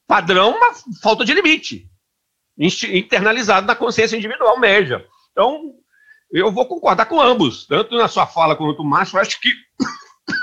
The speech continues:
<coughs> elas se complementam. Há um elemento de fragilidade moral, sim, que permeia a sociedade brasileira,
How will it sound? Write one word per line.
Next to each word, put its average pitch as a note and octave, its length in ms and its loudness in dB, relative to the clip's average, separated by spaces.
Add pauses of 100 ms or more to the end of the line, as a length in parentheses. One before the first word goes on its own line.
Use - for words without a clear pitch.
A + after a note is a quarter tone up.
(100)
<coughs> A2+ 240 -6 (680)
elas C#3 240 -2
se A3 100 -10
complementam. F#3 680 0 (640)
Há G#3 140 4
um G4 160 4
elemento F3 420 2
de - 100 -8
fragilidade C#3+ 680 0
moral, F#3 680 2
sim, - 460 -4 (960)
que A#2 80 -14
permeia B2 400 0
a C4+ 40 0
sociedade F3+ 400 0
brasileira, D#3 520 0